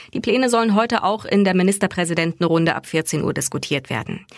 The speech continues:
Als geplante Orte für die schnelle Errichtung von Impfzentren werden neben Turn-, Messe- und Konzerthallen auch Kirchen empfohlen.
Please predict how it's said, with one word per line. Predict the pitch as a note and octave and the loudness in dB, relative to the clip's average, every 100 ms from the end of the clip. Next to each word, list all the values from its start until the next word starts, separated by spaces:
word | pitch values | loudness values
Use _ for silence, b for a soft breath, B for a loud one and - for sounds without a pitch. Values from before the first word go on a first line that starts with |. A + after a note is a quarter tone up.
| B B B | B B B
Als | - G3 - | -4 -4 -6
geplante | G3 F#3+ B3 B3+ - | -2 0 0 0 0
Orte | F3 B3+ E4+ D#4+ | 0 2 2 0
für | - | 0
die | C#4+ C#4 | 0 0
schnelle | C4 G#3 G#3+ A#3 | 2 2 2 2
Errichtung | - F#3+ A#3 - A3 G#3+ | 2 0 0 2 0 2
von | G#3 | 0
Impfzentren | - G3+ - - F#3+ G3 F#3+ F#3+ | 0 -2 -2 -2 0 0 2 2
werden | E3 D#3+ D3+ | 2 0 -2
neben | C#3 G#2+ - | -2 -4 -4
Turn-, | E3 F#3 A3 G#3 D#3 | 2 4 4 4 2
Messe- | D3 - E3 | 0 0 0
und | D3+ | -2
Konzerthallen | D3 C#3+ - G3+ - B3 A3+ A3+ | -6 -4 0 -2 0 0 0 0
auch | F#3 F3 - | -2 -6 -8
Kirchen | - D4 - C3 | -2 -2 0 -4
empfohlen. | - D3+ - B2 - - | -4 -6 -4 -2 -2 -6